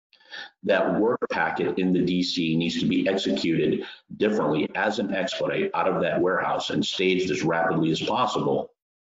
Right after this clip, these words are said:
And then the transportation planning team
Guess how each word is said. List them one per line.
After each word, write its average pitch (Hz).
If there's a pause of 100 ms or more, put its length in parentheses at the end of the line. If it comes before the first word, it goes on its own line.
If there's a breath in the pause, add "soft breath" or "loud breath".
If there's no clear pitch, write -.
(1000 loud breath)
And 90
then 92
the -
transportation 107
planning 110
team -